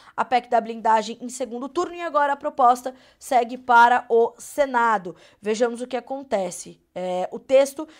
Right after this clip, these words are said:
recebeu trezentos e quarenta e quatro votos favoráveis e cento e trinta e três contra.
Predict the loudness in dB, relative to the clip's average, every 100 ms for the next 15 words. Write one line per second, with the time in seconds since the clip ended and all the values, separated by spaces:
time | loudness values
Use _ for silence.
0 | _ -4 -4 -2 0 4 4 4 _ 0
1 | 0 0 -6 -10 -6 -4 -4 -4 -4 0
2 | 0 -2 -4 -4 -6 -6 -4 0 4 6
3 | 4 0 -14 -20 _ -12 -4 -4 -6 -18
4 | -16 -14 -14 -12 -12 -2 0 0 0 -4